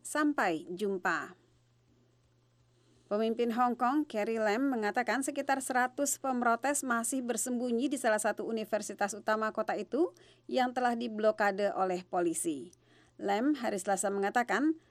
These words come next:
enam ratus pemrotes telah meninggalkan kampus Politeknik Hong Kong,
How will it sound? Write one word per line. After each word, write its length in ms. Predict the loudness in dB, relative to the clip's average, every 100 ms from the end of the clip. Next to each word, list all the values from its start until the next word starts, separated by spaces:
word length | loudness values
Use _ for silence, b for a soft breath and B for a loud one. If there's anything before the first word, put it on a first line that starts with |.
| _ -4
enam 160 | 0
ratus 320 | 2 0 -2
pemrotes 560 | -6 0 2 2 2 0
telah 240 | 0 0
meninggalkan 560 | 0 2 2 2 0 0
kampus 400 | 0 0 0 0
Politeknik 640 | 2 0 2 0 0 -2 -2
Hong 160 | -4 2
Kong, 320 | 2 4